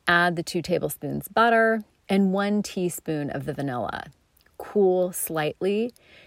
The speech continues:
and pour through a fine mesh strainer into the baked pie crust. In a large bowl, combine the three egg whites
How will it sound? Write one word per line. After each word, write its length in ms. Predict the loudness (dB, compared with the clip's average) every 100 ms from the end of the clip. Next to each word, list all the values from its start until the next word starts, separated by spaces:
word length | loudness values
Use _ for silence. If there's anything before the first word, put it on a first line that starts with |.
| _ 0
and 140 | 0
pour 580 | 0 -4 0 2 2 -2
through 540 | -6 -10 -2 0 2 0
a 100 | -2
fine 600 | -6 -4 -4 -2 -4 -2
mesh 240 | -4 -6
strainer 840 | -8 -6 -6 -4 -4 -4 -4 -6 -10 _ -20 -20 _ _
into 680 | 0 2 2 0 0 0 0
the 80 | 0
baked 300 | -2 -2 -6
pie 180 | -6 -6
crust. 640 | -6 -8 -8 -10 -12 -14 _ _ _ _ 6
In 140 | 6
a 60 | 6
large 480 | 4 4 4 0
bowl, 440 | 2 4 4 0 -6
combine 480 | -2 0 4 2 2
the 80 | 0
three 340 | 0 0 0 0
egg 200 | -2 -2
whites 760 | -4 -2 -2 -2 -8 -8 -8